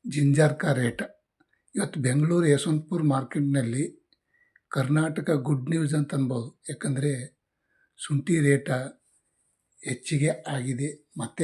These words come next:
ಬೆಲೆ ಏರಿಕೆ ಆಗಿದೆ. ತಾವು ಯಾರ್ಯಾರು ನನ್ನ ಚಾನಲ್ಗೆ ಹೊಸಬ್ರಿದ್ದೀರಿ, ಸಬ್ಸ್ಕ್ರೈಬರ್ ಆಗಿ ಈ ವಿಡಿಯೋ ಪೂರ್ತಿ ನೋಡಿ, ಲೈಕ್ ಮಾಡಿ, ಶೇರ್ ಮಾಡಿ, ಕಮೆಂಟ್ ಮಾಡಿ. ಇಂದಿನ ಮಾರ್ಕೆಟ್ ಬೆಲೆ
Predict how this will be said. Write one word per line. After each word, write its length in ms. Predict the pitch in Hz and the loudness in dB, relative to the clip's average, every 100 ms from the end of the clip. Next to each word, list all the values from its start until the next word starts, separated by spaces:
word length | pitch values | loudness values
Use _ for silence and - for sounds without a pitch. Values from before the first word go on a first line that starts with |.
| 156 | 0
ಬೆಲೆ 180 | 127 131 127 123 | 0 0 2 0
ಏರಿಕೆ 300 | 127 120 120 | -2 -4 -4
ಆಗಿದೆ. 300 | 113 110 123 156 - _ _ _ _ _ _ _ _ _ | -4 -6 -8 -8 -14 _ _ _ _ _ _ _ _ _
ತಾವು 220 | 147 131 135 269 240 | -4 -4 -6 -8 -6
ಯಾರ್ಯಾರು 360 | 135 143 151 160 147 | 0 4 4 4 2
ನನ್ನ 160 | 135 160 151 | 2 2 0
ಚಾನಲ್ಗೆ 360 | 139 139 139 135 | 0 2 0 -2
ಹೊಸಬ್ರಿದ್ದೀರಿ, 680 | 117 160 139 135 120 143 143 - _ _ - - | -4 -4 -2 -4 -4 -4 -4 -6 _ _ -12 -10
ಸಬ್ಸ್ಕ್ರೈಬರ್ 540 | - - 143 143 127 110 | -8 0 2 2 0 -2
ಆಗಿ 200 | 123 147 - _ _ _ _ _ | -4 -6 -12 _ _ _ _ _
ಈ 140 | 151 147 | 0 2
ವಿಡಿಯೋ 260 | 135 151 160 156 | 4 2 2 0
ಪೂರ್ತಿ 340 | 151 143 - 160 139 | -2 -2 0 0 0
ನೋಡಿ, 220 | 117 135 - - - | 0 -4 -6 -8 -2
ಲೈಕ್ 220 | 131 151 - - 143 | 0 0 -4 -2 2
ಮಾಡಿ, 200 | 143 147 - | 2 0 -2
ಶೇರ್ 300 | 151 147 147 139 | 6 6 6 2
ಮಾಡಿ, 240 | 131 135 139 _ _ _ _ _ _ _ _ _ _ - - | 0 -2 -2 _ _ _ _ _ _ _ _ _ _ -6 2
ಕಮೆಂಟ್ 320 | 139 151 139 131 | 4 4 2 -2
ಮಾಡಿ. 240 | 127 131 139 - _ _ _ _ _ _ _ _ - | 0 -2 -4 -8 _ _ _ _ _ _ _ _ -2
ಇಂದಿನ 380 | 139 135 127 127 123 | 2 2 0 0 0
ಮಾರ್ಕೆಟ್ 360 | 123 127 151 143 - 143 | 0 -2 -4 -6 -10 -4
ಬೆಲೆ 200 | 135 | -2